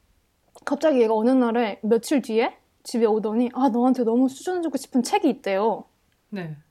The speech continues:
Speaker 1: 그래서 얘가 책 하니까, "너 채식한다고 했고?" 책 하니까 나도 그 책이 생각이 난 거예요.
Speaker 2: 네.
Speaker 1: 그 허리 크리슈나 책에서 받-, 아니, 허리 크리슈나 템플에서 받은 그 책이 생각이 난 거예요. 왜냐면
Speaker 2: 네.
Speaker 1: 나는 안 읽을 것 같으니까.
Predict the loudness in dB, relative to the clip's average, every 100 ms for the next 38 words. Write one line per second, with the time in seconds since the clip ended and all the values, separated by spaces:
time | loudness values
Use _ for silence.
0 | _ _ _ -4 -2 -2 -4 -8 _ _
1 | _ _ _ _ -6 -4 -4 -4 -2 0
2 | 0 -2 -4 -2 -2 -4 -10 _ _ _
3 | _ -4 -4 -6 -8 -6 -2 0 0 -2
4 | -8 -8 -8 -6 -6 -2 -2 -2 -4 0
5 | 0 0 -4 -8 -2 0 0 0 0 0
6 | 0 0 0 -4 -6 -12 _ _ _ -14
7 | -12 -10 -2 0 2 2 0 -4 -4 -6
8 | -2 -2 -2 -4 -6 -8 -6 -4 0 0
9 | 0 2 0 0 -2 -2 0 0 0 -2
10 | -4 -4 -6 -6 -4 -2 -2 -2 -2 -4
11 | -6 -4 -8 -10 -14 _ 2 4 4 4
12 | 4 4 2 0 -2 -2 -2 -8 -4 -4
13 | -4 -6